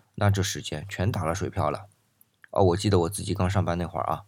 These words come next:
一半的工资就是拿来租房的。一开始是为了上班近，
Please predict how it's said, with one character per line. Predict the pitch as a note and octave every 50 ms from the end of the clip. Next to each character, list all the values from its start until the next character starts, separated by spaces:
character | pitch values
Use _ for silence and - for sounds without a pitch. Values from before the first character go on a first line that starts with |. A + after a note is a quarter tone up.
| _ _ _ _
一 | - G2+ G#2+
半 | G#2 D#3 C#3
的 | A2+
工 | G2 G2 F#2+ F#2
资 | F#2 G2 F#2 F2+
就 | F2 - F#2+
是 | F#2+ G2+ E2+
拿 | D#2+ D#2+
来 | D#2+ D2+ D#2+
租 | D#2 - G#2+
房 | G#2 G2+ - C2+ D2
的。 | D#2+ - G2 - _ _ _ - - - _ _ _
一 | - - B2
开 | - C#3+ D3+ D3+
始 | C3+ A2+ D#2+
是 | D#2 - G2
为 | G2 G2 E2
了 | D2+ E2+
上 | G2+ F2+
班 | F2+ G2+ G#2 G#2+
近， | - C3 G2 -